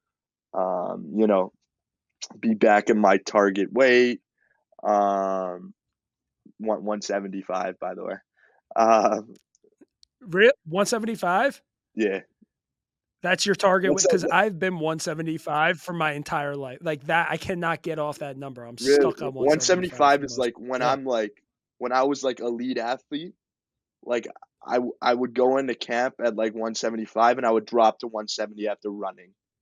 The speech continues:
Speaker 1: Like, one seventy-five is, like,
Speaker 2: Got it.
Speaker 1: my go in, I'm strong as fuck, and then one seventy is, like, my, uh, uh, okay, I'm fast now.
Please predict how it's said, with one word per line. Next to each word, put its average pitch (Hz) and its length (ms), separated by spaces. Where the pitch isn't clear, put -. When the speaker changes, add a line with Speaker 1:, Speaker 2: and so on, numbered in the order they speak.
Speaker 1:
Like, 113 160
one 127 180
seventy-five 131 540
is, 123 80
like, 120 180
Speaker 2:
Got 123 100
it. 117 100
Speaker 1:
my 107 180
go 123 260
in, 139 180
I'm 117 140
strong 117 400
as - 120
fuck, 127 320
and 117 140
then 113 140
one 113 160
seventy 110 440
is, 104 140
like, 107 200
my, 107 260
uh, 107 140
uh, - 60
okay, 110 180
I'm 101 160
fast 98 380
now. 55 120